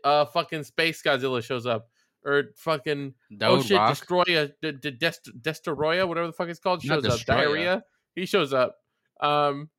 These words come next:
Speaker 1: fucking
Speaker 2: Oh,
Speaker 1: we got
Speaker 2: Biolante actually would be a great choice, honestly.
Speaker 1: Unironically, I think
Speaker 2: Or,
Speaker 1: what
Speaker 2: or
Speaker 1: they should
Speaker 2: Ghidorah.
Speaker 1: be doing now is Godzilla and Kong teaming up against fucked up, like, really powerful classic Godzilla monsters.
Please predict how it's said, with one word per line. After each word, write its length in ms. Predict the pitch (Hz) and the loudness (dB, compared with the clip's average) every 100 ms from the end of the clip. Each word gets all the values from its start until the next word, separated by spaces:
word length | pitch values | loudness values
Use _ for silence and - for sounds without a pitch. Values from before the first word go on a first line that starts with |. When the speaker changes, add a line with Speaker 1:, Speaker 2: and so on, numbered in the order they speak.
| _ _ _ | _ _ _
Speaker 1:
fucking 640 | - 170 180 170 151 143 - _ - _ _ _ _ - | -2 0 0 0 -2 -12 -18 _ -20 _ _ _ _ -4
Speaker 2:
Oh, 240 | 143 139 | 2 2
Speaker 1:
we 80 | - | 4
got 480 | 123 131 113 113 - | 4 6 6 4 4
Speaker 2:
Biolante 160 | 113 | 2
actually 380 | 101 107 - 104 | 4 2 -2 -6
would 160 | 98 92 | -6 -6
be 100 | 95 | -8
a 60 | 85 | -8
great 600 | _ - 107 107 98 - | _ -10 -4 -2 -4 -10
choice, 440 | 101 87 95 - - | -12 -12 -14 -20 -14
honestly. 640 | 107 107 104 95 - 65 - _ _ _ _ _ _ 165 | -8 -6 -6 -10 -14 -14 -16 _ _ _ _ _ _ 0
Speaker 1:
Unironically, 680 | 208 208 185 190 196 202 190 | 2 4 4 2 2 0 2
I 120 | 160 | -2
think 200 | 190 175 | -2 -2
Speaker 2:
Or, 180 | 170 156 | 0 0
Speaker 1:
what 160 | 165 | 0
Speaker 2:
or 140 | 147 156 | 2 2
Speaker 1:
they 100 | 151 | 4
should 180 | 151 147 | 4 4
Speaker 2:
Ghidorah. 180 | 117 160 | 2 0
Speaker 1:
be 80 | |
doing 340 | 139 143 151 139 | -2 -2 -2 -2
now 300 | 131 120 117 - - | -2 -2 -4 -10 -6
is 200 | 151 123 | -4 0
Godzilla 500 | 160 147 147 170 165 | 2 2 2 2 2
and 120 | 156 139 | 0 -2
Kong 360 | 151 143 147 | 0 2 0
teaming 420 | 139 165 147 143 | -4 -8 -4 -2
up 140 | 143 143 | -2 -2
against 360 | 135 135 117 - | -4 -4 -6 -6
fucked 300 | 143 139 - | -2 -2 0
up, 200 | 139 139 | 0 0
like, 160 | 131 120 | -4 -6
really 220 | 120 127 127 | -4 -6 -4
powerful 560 | 131 127 123 127 120 | 0 2 2 -2 -8
classic 460 | 117 131 123 - 123 | -6 -2 -2 -2 -6
Godzilla 340 | 120 123 139 | -6 -4 -4
monsters. 560 | 156 165 160 185 185 | -2 -4 -4 -6 -6